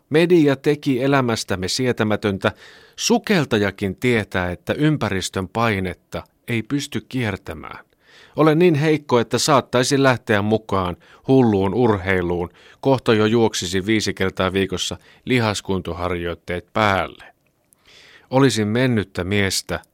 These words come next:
häpeäisin itseäni. Ja luin tänään terveysuutisen. Se oli päivän kahdeksas. Kova hikiliikunta vähentää kuoleman riskiä.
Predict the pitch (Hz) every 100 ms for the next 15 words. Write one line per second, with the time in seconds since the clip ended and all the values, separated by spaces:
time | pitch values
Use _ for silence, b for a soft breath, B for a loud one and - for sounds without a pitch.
0 | _ _ _ - 120 - 98 85 80 78
1 | - 82 - _ - 95 - - 73 -
2 | - _ _ _ _ _ _ _ _ _
3 | _ b b b b b b b b b
4 | _ _ - 131 147 156 131 143 147 131
5 | 120 143 143 113 101 98 - 113 101 -
6 | 85 90 76 - _ _ _ _ - 107
7 | 104 98 - 117 113 107 101 113 104 90
8 | 85 - - - - _ _ _ _ _
9 | _ B B B B B B 165 185 190
10 | 170 131 147 175 160 135 123 131 123 -
11 | 104 95 98 85 113 135 131 117 95 98
12 | 92 90 127 120 101 92 87 82 92 92
13 | - - 90 67